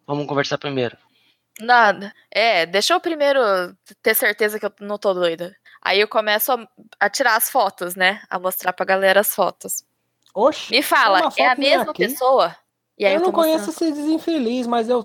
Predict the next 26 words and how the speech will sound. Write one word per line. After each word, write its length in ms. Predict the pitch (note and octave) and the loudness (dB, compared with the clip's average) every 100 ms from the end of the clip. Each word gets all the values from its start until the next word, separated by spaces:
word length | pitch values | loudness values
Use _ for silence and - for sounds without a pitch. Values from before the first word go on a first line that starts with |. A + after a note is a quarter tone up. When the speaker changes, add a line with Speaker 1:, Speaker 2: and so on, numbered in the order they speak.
| - | -6
Speaker 3:
fui 140 | C#4 | -8
na 180 | C#4+ C4 | -6 -4
casa 400 | - B3+ A3+ G#3 | 0 0 2 2
lá, 320 | F#3+ A#3 C#4 | 4 2 2
disseram 440 | C4 B3 B3 B3 | -2 -6 -4 -2
que 120 | A#3+ B3+ | -4 -4
eles 340 | A#3+ A#3 G3+ | -2 -2 -2
tentam 340 | - A3+ G#3 A3 | -6 -6 -2 2
fazer 300 | A#3 A3 A3+ | 4 4 2
exorcismo 580 | A3 A3+ E3 G3 A#3 | 2 2 2 -2 -4
do, 300 | A3 A#3+ A3 - - _ | -2 -2 -2 -4 -14 _
do, 100 | G3 | -8
das 260 | G3+ A#3 A3+ | -2 0 -2
crianças, 800 | - C4+ G3+ A#3+ F4 F4+ F4 D#4+ - _ _ | -4 0 2 4 2 0 0 -2 -4 _ _
e 100 | - | -6
a 140 | F#4+ F#4 | -2 -2
criança 360 | F4+ F#4 F#4 G#4+ | 0 0 2 2
morreu. 540 | A4 B3 D#4 F4+ F4+ - _ _ | 2 4 2 2 0 -6 _ _
Pelo 180 | D4+ E4 | -2 -2
que 100 | D#4 | 0
eu 100 | C#4 | 0
vi 140 | A3+ C#4+ | 0 0
lá, 300 | B3 C4+ D#4+ | 2 2 0
tem 180 | E4+ F4 | 0 0
um 120 | G4 | 2
Exu 720 | D#4 - - D4 E4+ F4+ F4 | 0 -2 -6 -2 0 2 0